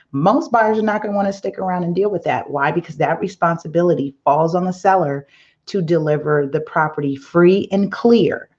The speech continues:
Free and clear. So that goes back to me sharing powerful people in this game, title companies, good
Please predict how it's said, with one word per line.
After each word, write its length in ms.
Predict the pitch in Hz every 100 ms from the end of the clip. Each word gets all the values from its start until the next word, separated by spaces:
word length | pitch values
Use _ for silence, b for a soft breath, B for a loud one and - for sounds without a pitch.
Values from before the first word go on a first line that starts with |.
| _ _ _ _ _ _ _
Free 400 | _ 160 170 127
and 160 | 160 147
clear. 420 | 202 196 135 -
So 220 | - 147 143
that 220 | 160 170
goes 160 | 190 165
back 240 | 165 165
to 100 | 160
me 100 | 147
sharing 640 | 147 226 233 190 156 151 - _ _ _ _ -
powerful 340 | 147 147 170
people 320 | 165 190 185
in 80 | 180
this 140 | 180 180
game, 420 | 190 185 196 196 _
title 280 | - 123 143
companies, 560 | 156 185 190 196 196 196 b b _ 156
good 760 | 180 240 311 254 240 262 -